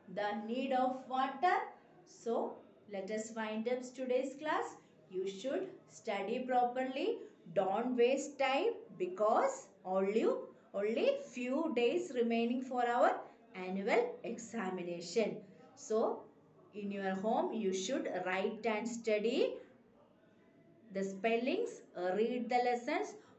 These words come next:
watch the videos. Okay, children? Let us wind up today's class.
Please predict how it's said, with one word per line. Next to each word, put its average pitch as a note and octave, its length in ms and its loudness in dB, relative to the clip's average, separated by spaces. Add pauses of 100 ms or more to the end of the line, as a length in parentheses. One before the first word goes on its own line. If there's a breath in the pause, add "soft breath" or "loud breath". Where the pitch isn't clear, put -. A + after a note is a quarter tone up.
(120)
watch A#3 380 -6
the A#3 80 -2
videos. G3+ 920 0 (140)
Okay, A#3+ 300 -2
children? C4 440 -2 (460 loud breath)
Let E3+ 200 -8
us F#3+ 180 -4
wind G3+ 280 -2
up A3+ 80 -2 (100)
today's C4 380 -2
class. F4 280 2